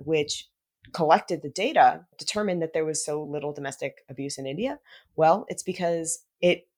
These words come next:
categorized or predetermined which categories counted as domestic abuse. So, for example,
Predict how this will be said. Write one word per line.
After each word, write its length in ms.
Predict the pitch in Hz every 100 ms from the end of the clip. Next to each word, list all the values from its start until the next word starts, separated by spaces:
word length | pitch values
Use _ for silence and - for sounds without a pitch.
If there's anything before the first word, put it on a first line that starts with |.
| _ -
categorized 680 | 202 262 277 151 143 156 156
or 260 | 151 147 -
predetermined 680 | - 226 180 - 196 160 151
which 260 | 180 - -
categories 640 | - 185 175 160 143 143 -
counted 480 | 202 247 - - - -
as 480 | 151 143 143 143 -
domestic 420 | 143 139 - -
abuse. 400 | 135 202 127 -
So, 140 | 147
for 140 | 147 147
example, 520 | 139 135 135 135